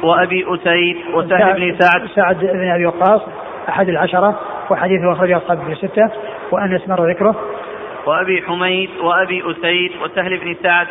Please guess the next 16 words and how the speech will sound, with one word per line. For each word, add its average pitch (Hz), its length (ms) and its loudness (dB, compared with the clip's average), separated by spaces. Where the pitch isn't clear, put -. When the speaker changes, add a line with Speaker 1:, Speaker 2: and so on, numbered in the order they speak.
Speaker 1:
ومحمد 175 440 -4
بن 170 220 -4
مسلمة 190 520 -2
وأبي 180 320 0
مسعود". 165 640 -6
Speaker 2:
نعم، 170 240 -4
مر 202 180 2
ذكر 175 220 0
هؤلاء. 175 440 2
وأبو 190 220 4
مسعود 180 340 -2
هو 185 100 4
عقبة 190 300 2
بن 170 120 -2
عمرو 180 200 0
الأنصاري 170 560 0